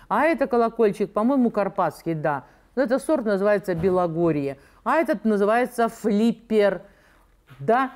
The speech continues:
у него очень много цветоносов из розетки листьев. Причём, а, цветок не только на макушке, а их несколько на стволе. И колокольчиков так много, что они образуют вот такую шапку,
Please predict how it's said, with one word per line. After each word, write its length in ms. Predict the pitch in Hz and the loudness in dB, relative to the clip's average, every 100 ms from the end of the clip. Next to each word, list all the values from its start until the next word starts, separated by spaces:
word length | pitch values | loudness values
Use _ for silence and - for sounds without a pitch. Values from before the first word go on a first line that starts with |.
| - - | -10 0
у 120 | 220 | 2
него 320 | 247 254 285 | 4 2 0
очень 400 | 233 247 277 247 | 0 -2 0 0
много 300 | 254 254 226 | 0 2 0
цветоносов 880 | 220 233 214 233 262 320 311 202 - | 0 -4 0 0 2 0 0 -2 -2
из 180 | 214 214 | -4 0
розетки 460 | 220 220 214 208 208 | 2 2 0 -2 -4
листьев. 460 | 196 190 - 156 147 _ _ | -2 -4 -4 -6 -6 _ _
Причём, 440 | 208 196 - 196 180 - _ - | 0 0 2 -2 -2 -10 _ -4
а, 440 | 170 175 170 - - | -2 0 -2 -4 -12
цветок 460 | - 226 247 240 233 | -2 0 2 0 2
не 120 | 233 | 2
только 260 | 294 247 220 | 2 0 0
на 100 | 202 | 0
макушке, 500 | 196 185 170 160 - - | -2 -4 -4 -6 -6 -10
а 140 | - 285 | -4 2
их 240 | 330 339 | 2 2
несколько 640 | 359 359 320 - 202 180 180 | -4 -4 -4 0 0 0 -2
на 140 | 175 | -2
стволе. 480 | 170 165 156 139 123 _ _ _ _ _ _ | -4 -4 -2 -4 -8 _ _ _ _ _ _
И 200 | 233 240 - | -2 -2 -2
колокольчиков 800 | 233 247 240 269 240 226 220 220 | 0 0 2 0 0 0 -2 -2
так 240 | - 311 | -2 -2
много, 300 | 254 233 185 | 2 2 2
что 160 | 175 208 | 0 0
они 140 | 202 | 2
образуют 500 | 196 196 180 254 277 | 2 2 0 0 -2
вот 260 | 170 214 - | -2 -4 -4
такую 420 | 170 - 202 202 | -8 -4 -2 -2
шапку, 680 | - - 185 147 - 143 | -6 -4 -2 -2 -4 -10